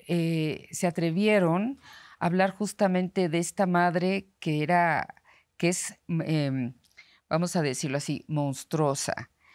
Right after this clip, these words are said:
Pero en vez de rehuirla, hablan de su propia monstruosidad, de las nuestras, mis-, mo-, yo misma en ese texto. Eh, la idea del monstruo me interesa,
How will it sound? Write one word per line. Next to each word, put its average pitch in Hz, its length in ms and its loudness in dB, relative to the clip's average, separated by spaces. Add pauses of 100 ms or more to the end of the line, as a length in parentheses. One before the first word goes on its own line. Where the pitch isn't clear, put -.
(200)
Pero 170 220 4
en 165 320 2
vez 196 500 0
de 160 640 0
rehuirla, 160 1000 0 (580)
hablan 170 400 2
de 156 120 0
su 156 240 -4
propia 151 440 0
monstruosidad, 127 1040 -2 (280)
de 127 120 -2
las 127 240 -4
nuestras, 147 540 2
mis-, 110 200 -6
mo-, 135 280 -2
yo 156 240 2
misma 147 500 2
en 120 80 -2
ese - 240 -8
texto. - 480 -10 (680)
Eh, 202 360 2
la 220 120 2
idea 269 140 2
del 359 160 0
monstruo 233 320 0
me 233 80 2
interesa, 170 880 0